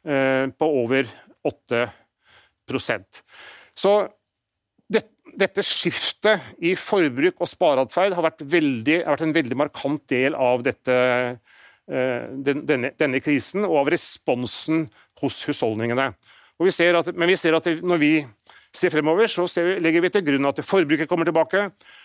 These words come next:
Motstykket til det er at det vi kaller spareraten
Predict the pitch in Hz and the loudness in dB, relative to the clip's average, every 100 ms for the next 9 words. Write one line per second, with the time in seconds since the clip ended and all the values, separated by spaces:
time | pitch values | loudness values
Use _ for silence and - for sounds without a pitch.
0 | - 160 180 185 151 - - 151 - - | -8 -2 2 2 2 -2 -4 -2 -2 -2
1 | 160 151 170 156 151 147 135 147 151 135 | 0 2 2 2 0 0 -2 0 0 2
2 | 143 117 - - - 190 151 151 156 - | 0 -2 -12 -10 0 2 4 2 0 -2
3 | 226 | -10